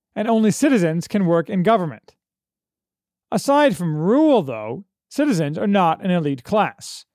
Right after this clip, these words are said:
They are apparently not richer than others, for example. Rico's family is portrayed as wealthy, from business, despite his father's distaste for federal service.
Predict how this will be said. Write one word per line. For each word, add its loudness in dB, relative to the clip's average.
They -2
are 4
apparently 0
not -2
richer 0
than -12
others, -12
for -6
example. -8
Rico's 0
family 0
is -2
portrayed -4
as -6
wealthy, 0
from -2
business, -2
despite 0
his 0
father's -2
distaste -4
for -8
federal -6
service. -4